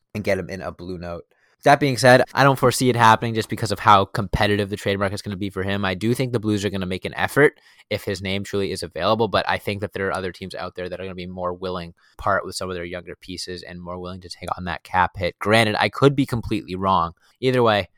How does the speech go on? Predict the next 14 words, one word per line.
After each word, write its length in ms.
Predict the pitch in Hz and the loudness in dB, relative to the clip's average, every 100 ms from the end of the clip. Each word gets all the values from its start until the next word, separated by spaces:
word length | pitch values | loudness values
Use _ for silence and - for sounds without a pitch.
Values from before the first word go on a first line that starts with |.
| _ _ _ | _ _ _
it's 140 | 107 - | -8 -6
gonna 120 | 107 | -4
make 200 | 101 - | -6 -4
for 200 | 101 - | -4 -4
a 140 | 95 | -6
really 300 | 87 101 95 | -6 -6 -8
fun 380 | - - 92 90 | -10 -6 -6 -6
few 360 | - 95 90 87 | -12 -10 -10 -8
weeks 380 | 101 113 - - | -4 -4 -6 -10
of 240 | 87 90 | -10 -10
rumors 400 | 95 110 107 101 | -4 -2 -2 -4
and 180 | 90 87 | -8 -10
speculation 840 | - 78 - 82 92 113 - 107 - | -8 -10 -10 -8 -4 -2 -2 -6 -8
and 240 | 80 82 | -14 -14